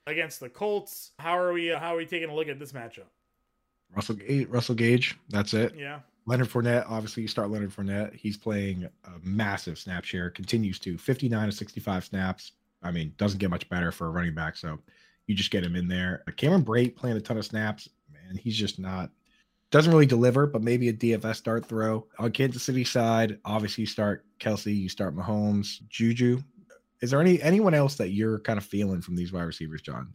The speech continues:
Speaker 2: M V S, Mecole? I mean, they're
Speaker 1: Not
Speaker 2: playing,
Speaker 1: really. I mean, I'm
Speaker 2: but,
Speaker 1: just waiting
Speaker 2: yeah.
Speaker 1: for one of them to get consistent and break out.
Speaker 2: It'd be nice, right?
Speaker 1: So, me, I will continue to sort of maybe throw some darts at,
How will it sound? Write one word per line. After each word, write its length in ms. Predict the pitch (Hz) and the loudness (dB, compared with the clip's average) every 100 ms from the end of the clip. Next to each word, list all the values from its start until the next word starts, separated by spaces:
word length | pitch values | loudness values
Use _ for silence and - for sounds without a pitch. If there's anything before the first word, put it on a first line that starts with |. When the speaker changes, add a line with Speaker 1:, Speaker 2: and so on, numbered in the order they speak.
| 98 | -4
Speaker 2:
M 140 | 104 | -4
V 160 | 95 98 | -2 0
S, 280 | 101 95 - | 0 -2 -4
Mecole? 600 | 98 - 98 95 95 90 | -6 -2 -2 0 -2 -4
I 200 | _ 101 | _ -4
mean, 80 | 101 | 0
they're 100 | 98 | -2
Speaker 1:
Not 80 | |
Speaker 2:
playing, 360 | - 98 127 113 | -2 0 2 2
Speaker 1:
really. 120 | 95 92 | 0 -2
I 40 | |
mean, 120 | - | -2
I'm 100 | 87 | -4
Speaker 2:
but, 40 | 80 | -4
Speaker 1:
just 100 | - | -4
waiting 200 | 196 190 | -2 -2
Speaker 2:
yeah. 140 | 185 | -2
Speaker 1:
for 40 | |
one 140 | 175 202 | -4 -6
of 100 | 196 | -10
them 140 | 196 | -10
to 80 | 185 | -8
get 180 | 180 175 | -10 -10
consistent 600 | 156 - 170 - 151 156 _ | -16 -16 -16 -12 -12 -12 _
and 120 | 156 | -14
break 240 | 139 139 131 | -8 -8 -10
out. 220 | 120 - - | -16 -16 -2
Speaker 2:
It'd 120 | 117 | 0
be 80 | 107 | 2
nice, 460 | 101 92 87 - - | 2 0 0 -2 -4
right? 240 | 95 101 - - - _ _ _ | -2 -2 -2 -8 -20 _ _ _
Speaker 1:
So, 340 | 135 131 127 156 | -16 -14 -14 -12
me, 240 | 190 202 | -8 -6
I 140 | 180 220 | -2 0
will 100 | 233 | 0
continue 580 | 247 214 - 233 247 | -4 -8 -6 -4 -2
to 100 | 226 | -2
sort 240 | 214 214 202 | -2 -4 -4
of 100 | 180 | -6
maybe 260 | 175 202 | -6 -8
throw 220 | 196 180 185 | -10 -10 -8
some 180 | 185 | -6
darts 340 | 175 175 180 | 0 0 0
at, 100 | 180 | -4